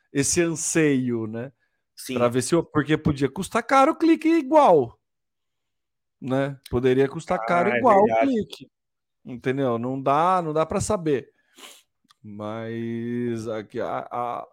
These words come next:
Speaker 1: o que achei legal é esse cross de plataformas que a Microsoft tava ofertando.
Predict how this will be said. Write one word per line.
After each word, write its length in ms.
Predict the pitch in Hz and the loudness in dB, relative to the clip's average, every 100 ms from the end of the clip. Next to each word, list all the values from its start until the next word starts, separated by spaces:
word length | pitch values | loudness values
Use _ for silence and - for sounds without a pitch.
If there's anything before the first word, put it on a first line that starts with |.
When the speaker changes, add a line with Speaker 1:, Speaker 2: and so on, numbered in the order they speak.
| - | -20
Speaker 1:
o 160 | 120 | -20
que 160 | - 170 | -4 2
achei 400 | 180 - 170 151 | 2 2 2 2
legal 640 | 151 135 135 165 262 240 | 2 0 0 2 4 4
é 180 | 151 143 | 4 2
esse 240 | 147 - 208 | 0 -2 -8
cross 520 | - 185 170 190 196 | 0 4 6 4 2
de 100 | 214 | -4
plataformas 800 | - 233 277 - 247 214 208 214 | -2 -2 -4 -2 0 0 0 -6
que 80 | 220 | -8
a 40 | |
Microsoft 600 | 220 208 214 202 208 - - | -8 -8 -8 -6 -6 -8 -8
tava 180 | 202 196 | -6 -6
ofertando. 720 | 175 226 214 240 202 131 113 | -8 -10 -6 -4 -2 -4 -10